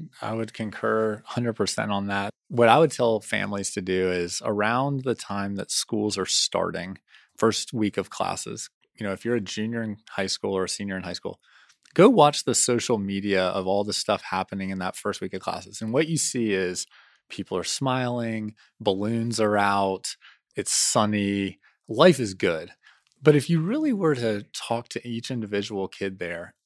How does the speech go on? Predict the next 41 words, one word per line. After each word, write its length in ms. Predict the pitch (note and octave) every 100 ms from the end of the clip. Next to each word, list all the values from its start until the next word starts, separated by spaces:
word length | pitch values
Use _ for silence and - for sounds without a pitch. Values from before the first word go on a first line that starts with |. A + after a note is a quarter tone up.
| _ A#2
and 180 | G#2+
you 120 | A2 A#2
had 240 | G#2+ -
gone 320 | A#2 A2 A2+
to 160 | A2 G#2+
them 180 | G2 F#2
a 40 |
year 340 | F2+ G2 G#2+
before, 480 | G#2 F#2 - A2 A#2+ - - _ B2
a 40 |
lot 180 | D#3 F#3
of 80 | C#3+
them 140 | B2
didn't 200 | B2 A#2
expect 300 | - A#2 -
to 60 | G#2+
be 60 |
walking 360 | G2 F2+ - G2
onto 240 | F#2 F2+
that 220 | F#2 -
campus. 520 | - G2 F#2+ - - - - -
A 60 | A2
lot 240 | B2+ C#3+
of 140 | D3+ C3+
them, 380 | C3 B2+ B2 C3+
you 120 | A#2+
know, 200 | G#2+ G2+
had 200 | G#2 G2+
turbulence 640 | - D3+ E3+ F3+ F3+ -
along 340 | D3+ C3+ C3+
the 80 | B2
way 360 | A2+ G#2+ A2 G#2+
that 260 | F#2+ E2+
rerouted 680 | A2 C3 C#3 B2 A#2+ A#2+ A2+
them 200 | A2+ A2
and 120 | G2
shifted 420 | - A#2 - G#2+
them 160 | G#2 G2
in 60 | F#2
different 280 | F#2+ G2 F#2+
ways. 420 | G2 F#2+ F2+